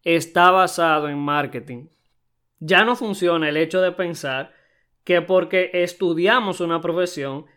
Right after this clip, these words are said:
y tenemos un trabajo, ya somos un producto terminado y ya dejamos de aprender y ahora es momento de ponernos a producir.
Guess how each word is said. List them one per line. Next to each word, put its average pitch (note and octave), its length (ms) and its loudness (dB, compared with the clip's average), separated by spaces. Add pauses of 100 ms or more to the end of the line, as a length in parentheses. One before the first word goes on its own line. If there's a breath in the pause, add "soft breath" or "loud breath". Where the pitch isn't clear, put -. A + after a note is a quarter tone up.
(220 soft breath)
y D#3+ 140 -2
tenemos E3 460 -2
un G3+ 140 -6
trabajo, E3 640 0
ya E3 240 0
somos G3 340 -6
un F#3+ 100 -10
producto F3+ 440 -2
terminado D3 760 -4 (500)
y D#3 200 0
ya F3 400 2 (320)
dejamos D#3+ 480 0
de G3 80 2
aprender F#3+ 600 -4 (400)
y E3 140 4
ahora E3 300 6
es F3+ 100 -2
momento F3+ 460 -2
de E3 100 0
ponernos D3+ 480 -6
a D#3+ 140 -2
producir. C#3+ 600 -4